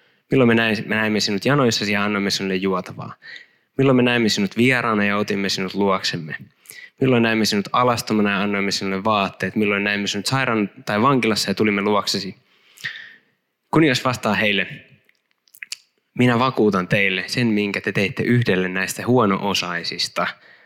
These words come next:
velistäni ja sisaristani, te teitte minulle." Ja, ja mä ajattelin, että se on,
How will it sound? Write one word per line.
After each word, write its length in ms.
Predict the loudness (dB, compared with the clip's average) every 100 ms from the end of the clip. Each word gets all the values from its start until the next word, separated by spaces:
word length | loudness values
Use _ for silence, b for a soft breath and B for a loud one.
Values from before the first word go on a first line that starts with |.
| b 0
velistäni 920 | 2 2 0 -4 -6 -6 -6 -10 _ _ _ -4
ja 100 | -2
sisaristani, 800 | -2 -2 -2 -4 -6 -10 -10 _ b b b b -6
te 100 | 0
teitte 640 | 0 0 -4 -6 -6 -10 -4
minulle." 580 | -2 0 -2 -6 -8 -6 -6 -8 -20 _ _ _ _ _ _ B B B B B B B B B B _ -4
Ja, 440 | 0 0 0 -2 -8 B B B B B B B B B _ -14 B B B B B -2
ja 60 |
mä 80 | 0
ajattelin, 260 | 0 -2 -2
että 120 |
se 40 |
on, 80 | -4